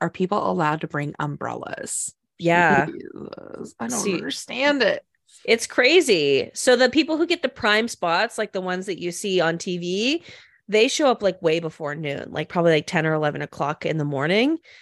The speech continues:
Speaker 2: So they're there for over twelve hours. And what's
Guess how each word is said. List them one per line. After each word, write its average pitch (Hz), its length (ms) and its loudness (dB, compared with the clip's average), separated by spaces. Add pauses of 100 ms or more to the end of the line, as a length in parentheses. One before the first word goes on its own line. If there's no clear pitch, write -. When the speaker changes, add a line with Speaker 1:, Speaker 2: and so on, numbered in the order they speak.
(240)
Speaker 2:
So 185 500 6
they're 208 420 6
there 180 440 4
for 170 220 -10
over 175 300 -2
twelve 170 600 0
hours. 135 840 -4 (440)
And 190 460 4 (840)
what's 208 360 0